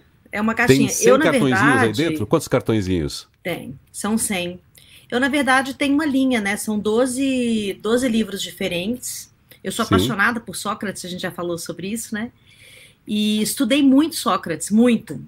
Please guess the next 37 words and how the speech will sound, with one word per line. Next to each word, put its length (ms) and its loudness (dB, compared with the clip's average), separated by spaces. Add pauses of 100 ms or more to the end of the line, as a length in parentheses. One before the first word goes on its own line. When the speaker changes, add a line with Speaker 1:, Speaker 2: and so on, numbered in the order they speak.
(140)
Speaker 1:
filosofia 800 -2
em 100 -6
si, 240 -6
mas 200 -6
Sócrates, 460 -4
eu, 160 -4
eu 400 -8 (260)
de-, 320 -6
me 140 -6
debrucei 480 -6
muito 240 -4
em 40 -2
Sócrates. 520 -8 (340)
E 120 2
esses 260 2
livros, 380 -2
eles 180 0
são 120 -2
escritos, 840 -6 (380)
é, 140 -2
com 280 -2
o 60 -2
pensamento 540 0
socrático, 760 -4
né? 260 -6
Eu 220 -2
uso 360 0
a 40 4
maiêutica, 640 0
a 20 -4
maiêutica, 760 -2 (300)
a 80 -6
tradução 400 0
de 100 -2
maiêutica 540 0
é, 180 0
é 340 2